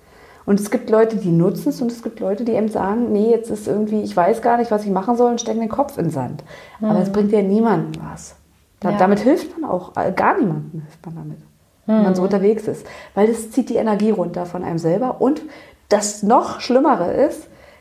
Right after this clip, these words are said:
Speaker 1: äh, da in der Verantwortung zu sein, wenn man so unterwegs ist, so pa-, passiv, äh, pessimistisch oder eher negativ,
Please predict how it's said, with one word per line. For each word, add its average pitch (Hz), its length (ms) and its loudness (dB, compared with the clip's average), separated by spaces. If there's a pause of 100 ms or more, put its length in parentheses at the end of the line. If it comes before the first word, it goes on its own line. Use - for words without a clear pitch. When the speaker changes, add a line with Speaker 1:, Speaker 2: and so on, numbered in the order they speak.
(120)
Speaker 1:
äh, 214 100 2
da 208 180 2
in 208 60 2
der 202 100 4
Verantwortung 208 520 -2
zu 202 120 -8
sein, 196 240 0
wenn 190 100 -2
man 185 140 -4
so 190 60 -4
unterwegs 190 560 0
ist, - 360 -2 (140)
so 165 200 -4 (120)
pa-, - 180 -4 (120)
passiv, 196 520 0
äh, 156 240 6 (320)
pessimistisch 202 680 -4
oder 180 140 -4
eher 165 200 -2
negativ, 226 520 -2